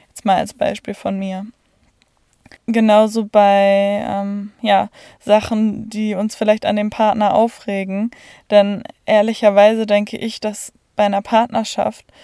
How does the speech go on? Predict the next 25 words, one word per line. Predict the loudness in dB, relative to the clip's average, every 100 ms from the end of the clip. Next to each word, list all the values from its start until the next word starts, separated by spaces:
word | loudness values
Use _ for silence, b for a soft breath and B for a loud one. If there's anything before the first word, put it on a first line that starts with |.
| b b b -2
der | 0 0
Sinn | 0 2 4
darin | 2 2 0 -2
besteht, | -6 -6 -6 -6 -6
dass | -6
man | -4 -4
gemeinsam | -2 -2 0 0 0 2
wachsen | 0 -2 -4 -4
kann | -2 -4 -4 -6 b b b b b _
und | -2 0 -2
sich | 0
weiterentwickeln | 4 4 4 -2 -2 -6 -4 -6
kann | -4 -4 -2 -4 _
und | -4 -2 0
wir | 0 0
in | 2
der | 0
Partnerschaft, | 0 -4 -2 -4 -4 -4 -4 -6
auf | -8
jeden | -8 -4
Fall | -4
ich | -4 -4
und | -2
mein | -2 -6
Freund, | -4 -4 -4